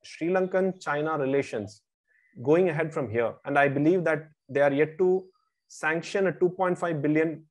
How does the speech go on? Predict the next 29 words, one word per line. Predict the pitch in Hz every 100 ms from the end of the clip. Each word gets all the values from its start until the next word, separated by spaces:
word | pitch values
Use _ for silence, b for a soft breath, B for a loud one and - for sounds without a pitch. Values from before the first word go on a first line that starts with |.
| _ _
credit | 147 143 147
line, | 156 147
which | 143 135
I | 147
think, | 135 143 135 139
uh, | 135 - -
it's, | 139 123 -
it's | 135 123
in | 143
the, | 139 143
uh, | 131 123 123 -
in | 143
the | 139
discussion | 135 139 151 151
stage, | 151 156 139 - _ _ _
which | 139 143
they | 156
have | 151 143
yet | 156 165 -
not | 151 165 - 127
ratified, | 131 156 151 151 147 -
uh, | 135
or | 123 135 127
given | 147 165 160
it | 151 151
to | 135
Sri | - 135
Lanka, | 131 135 127
which | 135 131 127